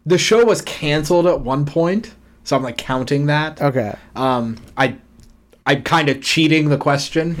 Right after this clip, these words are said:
Speaker 1: It was a canceled show. It technically ended. I don't think it, like, it ended as being canceled.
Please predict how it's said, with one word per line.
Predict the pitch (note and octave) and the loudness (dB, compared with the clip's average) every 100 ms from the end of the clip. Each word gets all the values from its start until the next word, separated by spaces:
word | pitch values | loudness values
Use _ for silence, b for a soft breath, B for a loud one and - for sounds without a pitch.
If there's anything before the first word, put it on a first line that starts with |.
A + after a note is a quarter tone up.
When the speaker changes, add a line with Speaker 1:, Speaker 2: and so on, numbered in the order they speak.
| - | 0
Speaker 1:
It | D#3+ C#3 | 0 2
was | C#3+ D#3+ | 2 4
a | D#3+ D#3 | 4 2
canceled | D3+ D#3+ D#3+ F3 D3 | 0 -2 0 0 0
show. | E3 D#3 E3 | 2 4 4
It | C3+ C3+ | 2 -2
technically | - D3+ C#3+ D3 C#3+ C3+ | -4 -2 -2 -2 -2 -2
ended. | B2 C3 C#3+ D3+ D#3 B B B | -4 -4 -2 -2 -4 B B B
I | C3+ | 0
don't | C#3+ | 0
think | C#3+ C#3+ | 0 0
it, | C#3 | 0
like, | C3 C#3 | -2 -6
it | C#3 - | -6 -2
ended | C3+ C3+ C3 | 0 0 0
as | B2+ C3 B2+ | 2 0 0
being | C3+ B2+ C3 | -2 -2 -4
canceled. | C#3 C3 C3+ D3+ D#3+ | -4 -6 -4 -6 -6